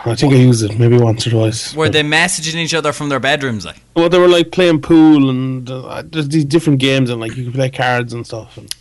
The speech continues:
Speaker 2: There was a game, a website years ago called pogo dot com that I used to spend hours upon hours playing eight ball pool on.
Speaker 1: Oh, yeah.
Speaker 2: And there was, uh, there were, like, leagues. <laughs>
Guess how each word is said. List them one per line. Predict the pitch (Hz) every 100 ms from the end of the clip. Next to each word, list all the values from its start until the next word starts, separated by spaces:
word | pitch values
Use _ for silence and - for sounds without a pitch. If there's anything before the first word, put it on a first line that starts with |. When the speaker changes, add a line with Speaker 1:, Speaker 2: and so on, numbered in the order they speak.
| -
Speaker 2:
There | 120 185
was | 180 220 233
a | 214
game, | 185 175 160 139 -
a | 127
website | 127 147 131 131 95 -
years | 113 139 151 123
ago | 110 90 -
called | - 120 117 -
pogo | - 156 135 113 92 90
dot | 110 104 -
com | 104 92 90 _ _ _ _ _ -
that | 117
I | 110 131
used | 131 131 -
to |
spend | 123 - 120 120 113 95 - _ _ _ _ _ _ _
hours | 123 135 139 123 113
upon | 117 - 127 120
hours | 123 123 117 107 -
playing | - 123 113
eight | 113 123 113
ball | 117 110 110
pool | - 131 120
on. | 107 90 82 _ _ _ _ _ _ _ _ _ _
Speaker 1:
Oh, | 107
yeah. | 101 117 110 _ _ _ -
Speaker 2:
And | 135
there | 127
was, | 127 127
uh, | 117 123 120
there | 120
were, | 123
like, | 127 123 120
leagues. | 123 143 127 98 92 135 -
<laughs> | _